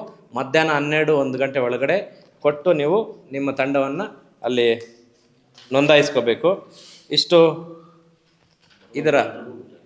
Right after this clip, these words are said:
ಹಾ, ಮತ್ತೆ ಏನ್ ಅವತ್ತು ಈಗ ಏಳನೇ ತಾರೀಕಿಂದ ಒಂಬತ್ತನೇ ತಾರೀಕುವರೆಗೂ ಅವರ ಒಂದು ಪುಣ್ಯಸ್ಮರಣೆ ಅಂಗವಾಗಿ ಕಾರ್ಯಕ್ರಮ ಇರೋದ್ರಿಂದ, ಅಲ್ಲಿಗೆ ಬರ್ತಕ್ಕಂಥ ಎಲ್ರಿಗೂ ಊಟದ ವ್ಯವಸ್ಥೆಯನ್ನ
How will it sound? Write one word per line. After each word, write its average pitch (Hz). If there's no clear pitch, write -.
ಹಾ, 143
ಮತ್ತೆ 143
ಏನ್ 185
ಅವತ್ತು 147
ಈಗ 139
ಏಳನೇ 165
ತಾರೀಕಿಂದ 170
ಒಂಬತ್ತನೇ 170
ತಾರೀಕುವರೆಗೂ 156
ಅವರ 156
ಒಂದು 147
ಪುಣ್ಯಸ್ಮರಣೆ 160
ಅಂಗವಾಗಿ 139
ಕಾರ್ಯಕ್ರಮ 147
ಇರೋದ್ರಿಂದ, 127
ಅಲ್ಲಿಗೆ 175
ಬರ್ತಕ್ಕಂಥ 151
ಎಲ್ರಿಗೂ 170
ಊಟದ 165
ವ್ಯವಸ್ಥೆಯನ್ನ 139